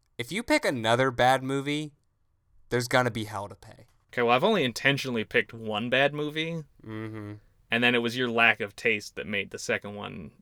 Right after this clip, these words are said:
Speaker 2: bad for
Speaker 1: Yeah,
Speaker 2: you.
Speaker 1: okay. All right. Sure
Speaker 2: For the
Speaker 1: thing.
Speaker 2: average person, it's a, it's a good movie.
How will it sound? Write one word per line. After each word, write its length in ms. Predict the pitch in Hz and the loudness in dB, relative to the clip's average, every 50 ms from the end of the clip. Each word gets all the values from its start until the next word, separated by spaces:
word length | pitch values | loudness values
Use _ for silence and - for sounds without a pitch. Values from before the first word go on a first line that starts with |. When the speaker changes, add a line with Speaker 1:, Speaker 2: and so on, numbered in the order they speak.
| _ _ _ - | _ _ _ -4
Speaker 2:
bad 420 | 101 104 101 - - 76 76 73 - _ _ _ - - - | -2 -2 -2 -2 -4 -4 -4 -6 -10 _ _ _ -14 -4 2
for 200 | 156 143 120 110 | 2 2 2 2
Speaker 1:
Yeah, 180 | 113 127 139 127 | 0 -2 -2 -2
Speaker 2:
you. 60 | - | -2
Speaker 1:
okay. 320 | - 120 101 95 98 104 - - - | -2 -2 -4 -4 -6 -10 -14 -10 -4
All 180 | - 143 185 170 | -2 0 0 0
right. 240 | 107 98 101 110 _ _ _ | 0 -2 -6 -8 _ _ _
Sure 200 | - - - 143 | -18 -12 -8 -4
Speaker 2:
For 80 | 135 135 | 0 2
the 60 | 123 | 4
Speaker 1:
thing. 100 | 120 147 | 6 8
Speaker 2:
average 300 | 196 220 160 120 - - | 8 8 6 4 0 0
person, 260 | 131 117 104 - 110 | 0 0 0 -2 -6
it's 100 | 101 - | -8 -8
a, 40 | 107 104 - | -10 -10 -10
it's 140 | 110 104 - | -10 -8 -6
a 40 | 107 | -4
good 220 | - 123 - - | 0 0 -2 -2
movie. 400 | 101 78 - - - - - | -2 -12 -12 -14 -16 -16 -16